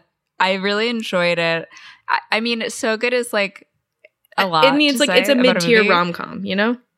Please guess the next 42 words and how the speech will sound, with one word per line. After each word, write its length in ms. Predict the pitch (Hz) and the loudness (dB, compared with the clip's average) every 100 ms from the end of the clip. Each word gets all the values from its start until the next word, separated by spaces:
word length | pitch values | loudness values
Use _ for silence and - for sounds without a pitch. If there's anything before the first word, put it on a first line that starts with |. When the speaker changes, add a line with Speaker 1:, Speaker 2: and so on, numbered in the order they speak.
| _ - | _ -10
Speaker 1:
Yes, 300 | 262 302 320 220 | -4 -4 -4 -2
yes. 200 | 214 220 | 0 2
Speaker 2:
Yeah. 100 | - | 0
Speaker 1:
Yeah. 280 | 190 185 92 - | -2 -2 0 0
I 100 | 202 | -2
think 220 | 247 247 | -4 -2
it's 300 | 156 214 - | -2 -2 -2
a 140 | 190 190 | -2 -2
really 560 | 175 175 180 185 180 | -4 -2 -2 -2 -6
great 480 | 160 175 165 165 - | -4 -2 -2 -2 -4
rom-com. 640 | 143 139 143 - 151 165 | -2 -2 -4 -6 -6 -4
Like, 160 | 175 175 | -2 0
I 100 | 175 | -2
think 260 | 170 185 185 | -2 -4 -4
it's, 180 | 175 180 | -4 -4
like, 300 | 165 - - | -4 -4 -4
I 120 | 180 | -2
would 100 | 185 | 0
watch 320 | 180 165 156 170 | 0 0 -2 -4
it 40 | |
again, 240 | 139 123 127 | -2 -2 -4
honestly. 400 | - 160 - 139 | -8 -8 -6 -4
Speaker 2:
Oh 40 | |
my 60 | 143 | -2
Speaker 1:
Like, 120 | 190 | -4
Speaker 2:
gosh. 420 | 185 180 180 - | -6 -8 -10 -8
Speaker 1:
if 100 | 170 | -6
you 160 | 170 160 | -2 -2
were 100 | 160 | 0
like, 200 | 151 - | -2 -2
"Let's 180 | 190 - | -6 -4
go," 140 | - | -4
I 340 | 156 160 160 165 | 0 0 0 0
would 160 | 151 | -2
totally 260 | - 151 147 | -4 -4 -2
watch 240 | 135 - | -4 -4
it 40 | - | -6
again. 180 | - - | -6 -4
It 100 | 160 | -4
was 200 | 160 165 | -4 -4
really 200 | 160 151 | -4 -4
fun. 440 | - - 156 196 | -4 -6 -6 -10